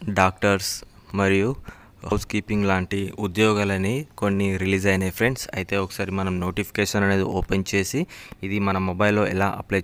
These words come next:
చేసుకోవాలనేది చూద్దాం. ఇక్కడ చూసుకున్నట్లయితే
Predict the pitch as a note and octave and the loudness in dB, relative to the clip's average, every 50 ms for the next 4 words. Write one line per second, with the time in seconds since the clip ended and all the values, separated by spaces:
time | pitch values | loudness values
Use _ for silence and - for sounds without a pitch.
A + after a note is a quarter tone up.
0 | - F#2+ F2+ - - F#2+ F#2+ F#2 F2+ F#2+ A#2+ - - - G2 F2 E2 E2+ E2+ E2 | -2 -4 -6 -4 -4 -2 -2 0 0 -2 -4 -4 -4 -4 -2 -2 -4 -6 -8 -10
1 | D#2 - - - - - - - - - G2 F#2+ - - A#2 A2 - - A2 G#2+ | -12 -16 -20 -20 -20 -18 -18 -18 -12 -10 -10 -4 2 2 2 4 2 0 -4 -4
2 | - - A2 G#2+ G#2 - - G2 F#2 F2 - - G2+ G#2 A#2+ | -2 -2 -2 -2 -2 0 0 0 -2 -2 -2 -2 -2 -2 -2